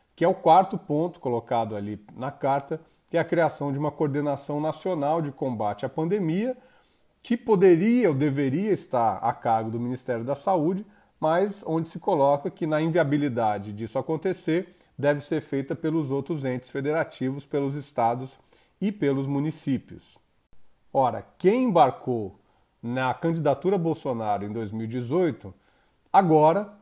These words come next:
bastante tardiamente, aliás, um ano após, eh, o começo da pandemia, agora vai perceber a sua tibieza, a fraqueza, a incompetência de Bolsonaro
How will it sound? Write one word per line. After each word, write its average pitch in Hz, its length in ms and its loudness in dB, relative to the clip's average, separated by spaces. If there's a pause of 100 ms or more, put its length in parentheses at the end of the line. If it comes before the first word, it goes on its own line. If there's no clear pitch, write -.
bastante 135 1040 0
tardiamente, 117 760 -4
aliás, 107 560 -2
um 233 220 6
ano 208 380 8
após, 113 640 -4 (420)
eh, 110 160 -6
o 110 160 -4
começo 117 420 -6
da 127 120 -6
pandemia, 165 600 -2 (300)
agora 139 300 2
vai 147 140 0
perceber 151 920 -2
a 127 160 -2
sua 127 240 -6
tibieza, 170 720 2
a 127 80 2
fraqueza, 165 760 2 (340)
a 127 100 -6
incompetência 156 800 -2
de 127 80 -4
Bolsonaro 123 680 -4